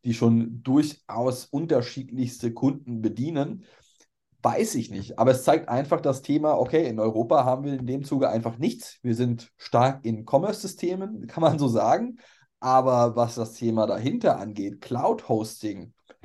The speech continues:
da ist ja eigentlich alles amerikanisch. Und wenn du wirklich die drei großen aufzählst, dann ist es Azure, dann ist es Google, dann ist es A W S. Und dementsprechend ist sozusagen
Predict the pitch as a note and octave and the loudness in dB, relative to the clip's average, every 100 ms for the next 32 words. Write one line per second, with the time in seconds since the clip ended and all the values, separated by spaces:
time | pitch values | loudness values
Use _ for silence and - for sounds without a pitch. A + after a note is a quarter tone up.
0 | _ _ - - A#2+ B2 - G#2+ G2+ G2+ | _ _ -6 -4 -4 -4 -4 -6 -8 -8
1 | G2+ A2+ A2+ - G2+ F#2 - F#2 F2+ - | -2 0 -2 -6 -12 -12 -12 -12 -12 -12
2 | G2+ G#2+ G#2 A#2 A#2+ A2+ - A2 G#2+ A2 | -10 -8 -6 -6 -6 -8 -6 -4 -2 -2
3 | A2+ A2+ A2 A#2 - A2+ A#2 A2 A2 G#2+ | -2 -2 -4 -2 -2 -2 -2 -4 -4 -6
4 | - G#2+ A#2+ B2 A#2 A2+ A2 G#2+ - A#2+ | -2 0 4 2 2 -4 -8 -10 -4 -2
5 | C3 C3 C3 - _ - G2+ A2 A2 G#2 | 2 2 2 -4 _ -6 -4 -4 -2 -2
6 | G#2 G2 B2+ - - _ _ _ _ _ | 0 2 0 0 -14 _ _ _ _ _
7 | _ _ _ _ A2 G#2+ G#2+ - _ - | _ _ _ _ -2 -2 -2 -12 _ -4
8 | A2 A#2+ A2+ A#2+ A#2 A#2 A2+ - _ _ | 0 0 0 -2 -2 -4 -4 -10 _ _
9 | _ _ _ _ _ _ _ - A#2 B2+ | _ _ _ _ _ _ _ 0 0 0
10 | - A#2 A2+ | -2 2 2